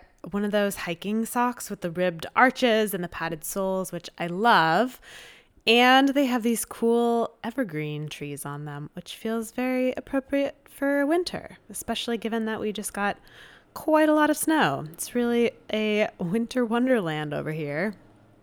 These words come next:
Before we dive into the bulk of today's episode, I want to share something very exciting that I've been working on.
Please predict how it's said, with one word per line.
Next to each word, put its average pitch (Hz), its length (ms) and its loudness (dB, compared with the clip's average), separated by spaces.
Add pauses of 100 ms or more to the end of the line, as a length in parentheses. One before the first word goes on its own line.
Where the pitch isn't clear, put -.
(1800)
Before 285 480 8
we 453 180 12
dive 220 640 8
into 214 280 2
the 196 120 0
bulk 190 280 2
of 180 80 -10
today's 190 440 -2
episode, 165 840 -2
I 170 480 2 (800)
want 196 260 0
to - 60 -2
share 247 140 0
something 247 380 2
very 165 340 0
exciting 180 800 -2
that 180 100 -4
I've 165 120 -2
been 202 120 -2
working 165 280 -6
on. 160 360 -6